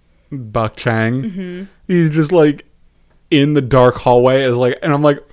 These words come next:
Speaker 1: "What is this, China's resident Kanda?" And boy, could I not be further from the truth. <laughs>
Speaker 2: Yeah, you could not be further from the truth here.
Speaker 1: Oh,
Speaker 2: I don't
Speaker 1: God.
Speaker 2: think China has a resident Kanda.
Speaker 1: Hopefully not. One's enough.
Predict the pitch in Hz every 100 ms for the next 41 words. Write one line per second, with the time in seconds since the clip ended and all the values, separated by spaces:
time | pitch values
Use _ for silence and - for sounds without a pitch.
0 | _ 147 156 165 131 113 - 147 135 143
1 | 123 127 127 135 123 - 123 120 131 160
2 | 185 - - - - - 139 113 - 156
3 | 151 - 143 139 131 127 117 127 - 123
4 | 120 123 - 151 139 196 - - - 277
5 | 208 220 185 170 196 208 208 190 185 185
6 | 190 - 185 175 170 170 165 156 170 165
7 | 160 160 151 135 127 120 - - - -
8 | - 131 277 302 349 330 - 220 233 233
9 | 175 175 196 190 175 165 165 165 165 160
10 | - - 165 147 - - _ _ _ 117
11 | 131 113 113 98 92 - _ - 120 123
12 | 113 110 95 -